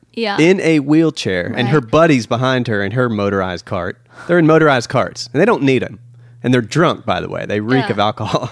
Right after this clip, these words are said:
Speaker 2: <laughs> They're
Speaker 1: Yeah.
Speaker 2: just partying in Walmart. There's not much to do
Speaker 1: <laughs>
Speaker 2: on Columbia.
Speaker 1: Partying
Speaker 2: You know,
Speaker 1: Walmart.
Speaker 2: get drunk, cruise
Speaker 1: Columbia
Speaker 2: around in
Speaker 1: Wal-,
Speaker 2: a
Speaker 1: Columbia Walmart's scary. I'm sorry.
Speaker 2: They're, they're basically go-karting for no
Speaker 1: Uh.
Speaker 2: money. And they go-kart up to me,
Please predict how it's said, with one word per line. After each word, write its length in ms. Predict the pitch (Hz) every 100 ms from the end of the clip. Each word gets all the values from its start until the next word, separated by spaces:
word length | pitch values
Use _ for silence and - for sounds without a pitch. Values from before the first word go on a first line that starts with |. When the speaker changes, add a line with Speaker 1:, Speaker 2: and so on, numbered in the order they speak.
| -
Speaker 2:
<laughs> 80 | -
They're 120 | 151
Speaker 1:
Yeah. 60 | 156
Speaker 2:
just 160 | -
partying 420 | - 127 101 95
in 80 | 92
Walmart. 440 | 95 92 95 - -
There's 180 | 180 151
not 120 | 101
much 260 | 87 87 -
to 60 |
do 240 | 87 87 90
Speaker 1:
<laughs> 40 |
Speaker 2:
on 120 | 170
Columbia. 580 | - 330 160 165 170 165
Speaker 1:
Partying 200 | 196 233 247 240
Speaker 2:
You 60 |
know, 80 | 240 233 196 190 185
Speaker 1:
Walmart. 40 |
Speaker 2:
get 200 | 196 240
drunk, 420 | 147 156 156 -
cruise 240 | - 156 -
Speaker 1:
Columbia 200 | 151 156
Speaker 2:
around 80 | 294
in 120 | 294
Speaker 1:
Wal-, 80 | 285
Speaker 2:
a 40 |
Speaker 1:
Columbia 360 | - 320 381 277
Walmart's 380 | 214 202 180 -
scary. 360 | - 196 175
I'm 160 | 175 196
sorry. 240 | - -
Speaker 2:
They're, 80 | 220
they're 240 | 202 208
basically 420 | 220 269 262 - 170
go-karting 720 | 143 170 180 143 107 104 104
for 100 | 120
no 140 | 123
Speaker 1:
Uh. 40 | 123
Speaker 2:
money. 260 | 127 - - - - _ _ -
And 340 | 147 147 131 _ _ _ _ _
they 180 | 143 180
go-kart 440 | 175 165 175 147
up 140 | 139 -
to 80 | 143
me, 300 | 123 120